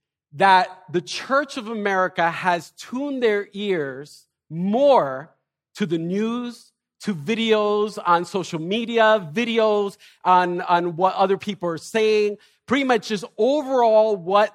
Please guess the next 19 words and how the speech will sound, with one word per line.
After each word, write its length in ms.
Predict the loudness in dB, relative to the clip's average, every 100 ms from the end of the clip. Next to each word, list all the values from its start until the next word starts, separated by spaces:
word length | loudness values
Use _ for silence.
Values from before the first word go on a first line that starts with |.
| 0
the 80 | 0
world 720 | 0 0 6 6 6 2 -2
is 160 | -6
saying, 560 | -6 -6 -6 -6 -12 -16 _ _ _ _ _ _ _ _
what 180 | 0 2
the 80 | 2
world 420 | 2 6 6 4
is 120 | 0
saying, 680 | -2 0 0 0 -4 -8 -12 -20 _ -4
instead 400 | -4 -2 0 2
of 120 | 2
having 380 | 0 -2 0 -2
their 180 | -2 -2 -4
ears 440 | -4 -4 -6 -12
tu-, 440 | -8 -4 -2 -2 -6 -12
tuned 480 | -4 -2 0 -2 -10 _ _ _ _ _
to 100 | -8
the 80 | 2
Bible. 380 | 4 4 2